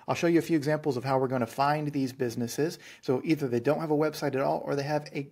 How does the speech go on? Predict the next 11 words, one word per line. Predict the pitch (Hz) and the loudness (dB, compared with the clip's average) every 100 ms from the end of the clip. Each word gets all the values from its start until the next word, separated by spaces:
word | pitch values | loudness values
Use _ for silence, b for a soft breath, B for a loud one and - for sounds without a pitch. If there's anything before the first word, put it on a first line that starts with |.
| _ | _
incredibly | 143 - 175 175 156 156 - | -10 0 2 2 0 -2 0
ugly, | 160 156 160 156 - | 0 2 2 0 0
ineffective | 147 139 147 147 127 | 0 0 -2 -2 0
website. | 120 110 123 120 B B - | 2 0 -4 -6 B B 0
I | |
literally | 127 175 190 175 151 | 4 4 4 2 2
just | 160 156 | 0 0
left | 156 151 | -2 -2
a | |
dentist's | 120 143 160 135 - | -2 -2 0 -4 -2
office | 131 120 - 131 | 0 0 0 -4